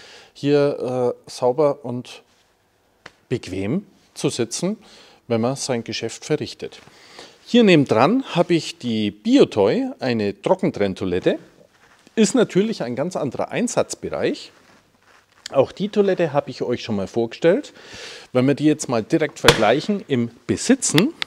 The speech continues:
oh, rucks, dann ist das hier schon eine sehr kleine Geschichte, sag ich jetzt einfach mal, und ist schon,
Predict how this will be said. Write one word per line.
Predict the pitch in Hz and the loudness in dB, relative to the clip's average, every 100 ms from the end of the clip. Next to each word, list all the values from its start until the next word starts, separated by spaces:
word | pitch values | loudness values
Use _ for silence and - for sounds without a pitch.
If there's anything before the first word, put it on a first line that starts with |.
| - - - - _ - _ - | -14 -20 -20 -20 _ -20 _ 0
oh, | 160 143 120 | 4 6 6
rucks, | 165 269 - - - - - - _ | 4 2 -2 -4 -12 -20 -20 -20 _
dann | 127 127 | -2 -2
ist | - | -2
das | 151 - | -2 -2
hier | - 190 | 0 0
schon | 185 156 139 196 165 - | 0 0 0 0 -8 -8
eine | 131 131 | -6 -6
sehr | 120 - 110 139 190 - _ _ _ _ _ _ _ _ - - - - _ _ _ - | -6 -6 -2 0 -2 -6 _ _ _ _ _ _ _ _ -20 -20 -20 -20 _ _ _ -2
kleine | 156 156 151 | 4 4 4
Geschichte, | 110 95 - - - - | 0 -4 -8 -8 -14 -10
sag | - 98 | -8 -8
ich | 117 | -8
jetzt | 107 - | -10 -8
einfach | 113 107 120 127 | -10 -6 -8 0
mal, | 123 170 | 2 2
und | 151 135 139 | 2 -4 -6
ist | - 143 - | -8 -8 -2
schon, | 175 175 | -2 -2